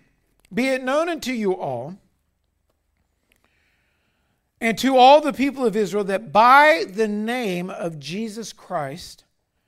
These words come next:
whom you crucified, whom God raised from the dead, even by him does this man stand here before you."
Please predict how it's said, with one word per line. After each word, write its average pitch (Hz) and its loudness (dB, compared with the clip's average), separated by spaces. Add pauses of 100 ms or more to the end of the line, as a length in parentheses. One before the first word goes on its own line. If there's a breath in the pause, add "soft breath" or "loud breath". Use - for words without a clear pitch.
(720)
whom 254 -2
you 233 -2
crucified, 175 -6 (720)
whom 233 -2
God 240 4
raised 262 0
from 277 -4
the 214 -4
dead, 165 -6 (560)
even 302 -2
by 240 4
him 202 -6 (460)
does 196 -2
this 233 -4
man 214 -6
stand 254 -10
here 180 -12
before 185 -12
you." 127 -18